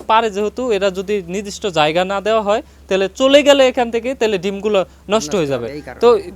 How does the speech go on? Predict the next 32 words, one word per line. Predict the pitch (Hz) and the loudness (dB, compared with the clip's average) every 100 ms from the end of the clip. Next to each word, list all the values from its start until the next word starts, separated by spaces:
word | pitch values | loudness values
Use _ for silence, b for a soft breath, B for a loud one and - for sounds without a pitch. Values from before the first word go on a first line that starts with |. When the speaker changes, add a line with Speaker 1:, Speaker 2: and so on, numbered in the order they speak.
| - | -10
Speaker 1:
মানে | 196 233 | -6 -2
কেমন | 254 302 285 | 2 2 2
বাচ্চাগুলোর | 175 147 - 254 277 254 | 0 -2 0 -2 0 0
কেমন | 233 220 180 | 0 -2 -2
দাম | 147 127 | -4 -4
হয়? | 123 | 0
একদিনের | 160 170 196 202 | 0 0 -2 -2
বয়সে | 196 214 214 | 0 -2 -2
বিক্রি | 214 220 269 | -6 -4 -2
হয় | 269 | 0
না | 220 | 0
এক | 196 | -2
মাসে? | 202 - 147 | -6 -6 -4
Speaker 2:
না, | 190 202 | 2 2
এক | 196 | 2
মাসের | 196 185 175 | -2 -2 -2
বাচ্চা, | 151 - 143 | -4 -2 -4
এক | 160 | -2
মাসের | 185 180 208 | -4 -6 -2
বাচ্চা | 196 - 196 | -2 -2 -4
মনে | 185 185 | -4 -4
করেন | 175 180 165 | -4 -4 -6
তিন | 175 165 | -6 -6
হাজার | 165 165 - | -6 -8 -10
টাকা, | 151 165 - | -8 -8 -8
পঁচিশশো | 156 151 - | -10 -10 -10
টাকা | 160 160 | -8 -8
জোড়া | 139 127 | -8 -8
বিক্রি | 117 110 117 | -10 -12 -18
করা | 110 107 | -16 -18
যায়। | 92 - - - 151 165 | -20 -20 -20 -20 -20 -18
Speaker 1:
বি-, | 185 | -18